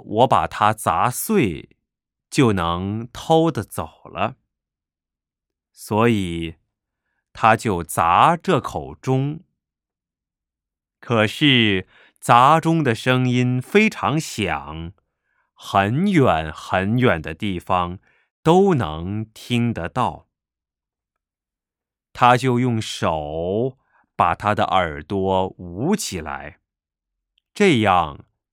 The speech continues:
他就听不到了。所以他就一边捂着自己的耳朵，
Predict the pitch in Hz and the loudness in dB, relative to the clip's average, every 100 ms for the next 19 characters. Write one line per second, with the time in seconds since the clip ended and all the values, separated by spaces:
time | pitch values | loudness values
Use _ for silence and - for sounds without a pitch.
0 | _ - 98 95 78 - - 143 143 131 | _ -2 0 0 -8 -12 -4 -2 0 -4
1 | 87 101 139 110 78 53 - - _ _ | -8 -6 -4 -4 -6 -10 -16 -20 _ _
2 | _ _ _ _ _ _ _ _ _ _ | _ _ _ _ _ _ _ _ _ _
3 | _ _ _ _ - 101 120 120 98 87 | _ _ _ _ -6 0 2 0 -2 -6
4 | 87 87 92 107 _ _ _ _ - 98 | -6 -6 -6 -8 _ _ _ _ -4 -2
5 | 98 95 135 120 98 123 127 123 127 123 | -2 -4 -4 -4 -2 0 2 2 2 -2
6 | 123 - 101 87 92 107 107 - 165 131 | -4 -8 -8 -6 -6 -4 -6 -4 -4 -2
7 | - 92 98 110 107 85 73 73 - 113 | -4 -6 -4 -2 -2 -4 -8 -16 -8 -2
8 | 123 131 | 0 -2